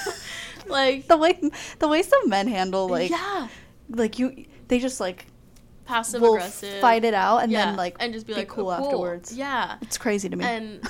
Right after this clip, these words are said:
Speaker 2: yeah, I can't, I can't tell you how many times that I think almost everybody in the shop made me cry.
Speaker 1: Oh, my
Speaker 2: Um,
Speaker 1: God.
Speaker 2: Yeah,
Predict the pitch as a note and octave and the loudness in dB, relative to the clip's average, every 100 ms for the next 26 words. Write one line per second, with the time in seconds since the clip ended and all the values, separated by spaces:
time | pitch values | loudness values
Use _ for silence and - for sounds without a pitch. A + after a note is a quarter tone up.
0 | - D4+ D4 G#3+ B3+ E4 E4 - C#4 - | -6 0 2 4 4 2 -2 -4 -8 -8
1 | F4 D#4+ C4 C4+ C4 A3+ G#3+ A3 G#3 G3+ | -10 -8 -8 -8 -8 -10 -12 -12 -10 -10
2 | G#3 F#3 E3+ - F#2+ - - - - - | -8 -6 -6 -10 -18 -20 -20 -20 -20 -4
3 | B3+ F#4 A#4 B3+ B3+ C4+ - G#3 G#3+ A3 | -2 -2 -4 -4 -4 -8 -8 -8 -8 -10
4 | G#3+ G3+ F3+ F3+ - E3+ - - - F#3 | -8 -8 -10 -12 -12 -12 -12 -16 -16 -16
5 | E3 - - - - - - - - - | -16 -20 -18 -14 -14 -16 -20 -20 -20 -20
6 | - - D#4+ - - G#3 E3+ E3 - - | -4 -2 -2 -8 -10 -8 -8 -8 -10 -10
7 | - - - - - - - - - - | -16 -20 -20 -20 -20 -14 -14 -12 -18 -20
8 | - - A#3+ A#3+ G#3+ E3 C#3+ | -20 -18 -8 -4 -2 -2 -6